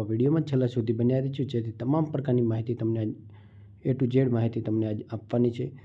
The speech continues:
તો વીડિયોમાં છેલ્લા સુધી બન્યા રહેજો, જેથી તમને ગ્રાઉન્ડની તારીખ આવી ગઈ, ક્યારે આવશે, શું થશે, રનિંગ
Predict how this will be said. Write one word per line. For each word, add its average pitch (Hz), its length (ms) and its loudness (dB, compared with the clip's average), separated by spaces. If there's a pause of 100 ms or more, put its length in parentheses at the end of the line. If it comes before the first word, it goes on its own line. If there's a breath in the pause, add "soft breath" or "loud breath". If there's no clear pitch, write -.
(260 loud breath)
તો 113 100 -4
વીડિયોમાં 123 340 2
છેલ્લા 117 240 -2
સુધી 110 240 -2
બન્યા 117 280 0
રહેજો, 120 240 -2
જેથી 113 340 -4
તમને 113 320 -2
ગ્રાઉન્ડની 113 400 2
તારીખ 113 340 -2
આવી 113 180 0
ગઈ, 120 200 2 (560 loud breath)
ક્યારે 117 220 2
આવશે, 117 280 0
શું 117 280 0
થશે, 113 340 -2
રનિંગ 113 460 0